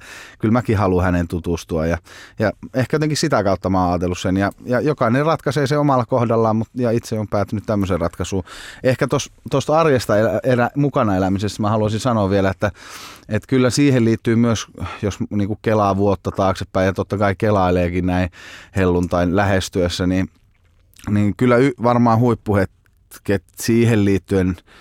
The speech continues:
milloin joku tämmönen, että joku voi oikeutetustikin välillä kysyä, että miksi ih-, miksi papitkin, no miksi, niin, miksi pitää notkua vaikka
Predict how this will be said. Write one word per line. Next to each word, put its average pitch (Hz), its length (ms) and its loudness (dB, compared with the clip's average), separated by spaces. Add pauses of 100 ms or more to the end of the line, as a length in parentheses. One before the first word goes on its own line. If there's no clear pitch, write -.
(460)
milloin 98 360 2 (420)
joku 92 260 -2
tämmönen, 95 320 2
että 87 220 -6
joku 95 280 0 (220)
voi 95 200 2
oikeutetustikin 92 800 -2
välillä 92 220 0
kysyä, 92 200 -2
että 87 120 -4
miksi 87 320 -4 (100)
ih-, 87 240 -2
miksi 87 260 -6
papitkin, 90 560 -4
no 117 180 2
miksi, 117 360 0
niin, 113 200 2
miksi 147 180 0
pitää 131 220 2
notkua 110 460 0 (520)
vaikka 98 300 -2